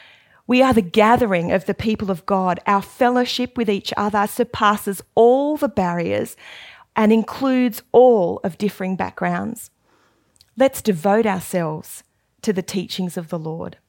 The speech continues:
Let's be bound to each other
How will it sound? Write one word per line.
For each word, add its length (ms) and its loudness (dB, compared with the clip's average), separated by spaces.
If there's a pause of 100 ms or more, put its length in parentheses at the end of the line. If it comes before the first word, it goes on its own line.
(680)
Let's 240 0
be 180 -4
bound 680 0
to 160 -2
each 200 -4
other 380 -2